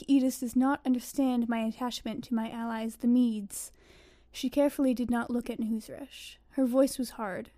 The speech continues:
She leaned forward in her seat, the fabric of her long skirts bunched in her hands as if she were holding the prisoner's attention with them.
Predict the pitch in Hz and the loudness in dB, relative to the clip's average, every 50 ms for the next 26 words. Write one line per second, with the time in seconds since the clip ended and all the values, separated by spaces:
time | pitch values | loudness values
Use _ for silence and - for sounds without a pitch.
0 | _ _ _ _ _ - - 285 269 277 294 302 294 285 - - 302 294 285 285 | _ _ _ _ _ -6 2 4 6 8 10 10 8 8 6 2 2 2 4 4
1 | 269 254 247 240 233 233 233 - - - 240 214 220 - - - _ _ - 254 | 2 2 2 0 0 -2 -2 -6 -6 -8 -8 -8 -8 -12 -18 -20 _ _ -6 -6
2 | 247 - 277 277 277 269 285 269 269 240 226 - 240 240 240 240 240 240 254 247 | -4 0 2 2 2 2 2 0 0 -2 -4 -2 -2 -2 0 0 2 2 2 2
3 | - - - - 262 254 - - - - - - 269 277 277 269 - - 277 262 | 0 -6 -10 -4 -4 -4 -4 -4 -10 -14 -6 0 2 2 2 2 0 0 0 2
4 | 262 254 247 240 254 247 254 254 247 - - 247 240 254 247 - - 285 254 240 | 2 2 0 -2 -4 -2 0 0 -2 0 -2 -4 -2 -2 -4 -4 -4 -4 -4 -4
5 | 240 214 254 254 254 262 247 233 233 226 - 247 240 - 240 233 226 - 233 - | -4 -2 0 0 2 2 2 0 0 -2 -4 -6 -2 -2 -2 -4 -4 -6 -10 -10
6 | - 233 226 - - 254 240 247 - _ - 254 247 233 226 | -8 -8 -8 -6 -6 -6 -6 -6 -10 _ -12 -6 -4 -4 -4